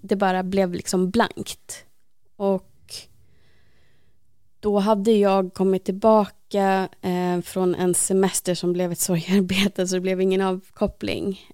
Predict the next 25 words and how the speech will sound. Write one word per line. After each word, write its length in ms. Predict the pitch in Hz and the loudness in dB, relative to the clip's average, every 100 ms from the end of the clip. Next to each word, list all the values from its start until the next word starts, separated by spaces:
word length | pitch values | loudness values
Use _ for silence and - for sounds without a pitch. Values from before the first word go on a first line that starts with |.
| - | -10
Eh, 340 | 185 175 185 - | -6 -4 -6 -6
och 240 | - 180 - | -6 -6 -6
hade 240 | 175 180 | -6 -8
tagit 340 | - 180 175 | -6 -4 -4
kontakt 560 | - 185 180 190 - - | -2 -2 -2 -6 -6 -6
med 420 | 185 180 180 180 - - - - - - | -2 -2 -4 -8 -20 -20 -20 -20 -20 -8
en 120 | 185 | -6
kille 220 | - 180 | -2 -2
jag 80 | 180 | -2
hade 160 | 175 175 | -4 -6
sett 220 | - 180 | -8 -6
på 80 | 190 | -2
Instagram 460 | 185 175 180 180 | 0 -2 -4 -4
som 140 | 180 180 | -4 -4
pratade 520 | 180 170 185 185 180 - | -4 -8 -8 -6 -8 -10
väldigt 380 | 185 185 175 | -4 -4 -4
mycket 180 | 190 190 | -8 -6
om 80 | 196 | -4
stress, 260 | 175 202 - | -2 -4 -6
för 80 | 185 | -8
han 140 | 180 | -6
hade 160 | 175 180 | -8 -10
haft 180 | 175 | -8
en 100 | 180 | -4
svår, 440 | 180 - 190 - | -4 -4 -6 -8